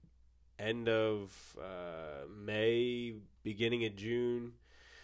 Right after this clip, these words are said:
um, I basically didn't do any type of workouts, except for when we were, uh,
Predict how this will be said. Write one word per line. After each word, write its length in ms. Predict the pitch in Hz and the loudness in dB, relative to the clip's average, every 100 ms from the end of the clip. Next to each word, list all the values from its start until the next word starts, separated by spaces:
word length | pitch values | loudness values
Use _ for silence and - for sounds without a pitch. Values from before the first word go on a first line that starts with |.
| - - - - | -20 -20 -12 -2
um, 520 | 107 104 104 101 95 - - - - | 0 0 -2 -8 -14 -20 -20 -20 -2
I 180 | 110 113 - - | 2 2 -2 0
basically 480 | 120 127 - 113 113 | 4 4 2 -2 0
didn't 340 | 107 107 107 - - - - _ _ - - - | 0 -2 -4 -10 -20 -20 -20 _ _ -20 -16 -2
do 220 | 113 110 | 2 4
any 300 | 110 107 101 | 4 2 0
type 240 | 104 104 | 0 -2
of 60 | 98 | 0
workouts, 640 | 101 98 98 71 - - - - - - - | -4 -4 -6 -6 -8 -12 -14 -20 -20 -18 -8
except 400 | - - 202 - | -2 8 8 8
for 560 | 151 139 120 117 120 - - - - - - - - | 4 8 10 8 4 -6 -20 -20 -20 -20 -20 -20 -6
when 280 | 110 117 117 | 0 2 2
we 200 | 123 123 | 2 4
were, 400 | 117 113 110 107 | 6 6 6 4
uh, 400 | 104 101 98 | 0 -2 -4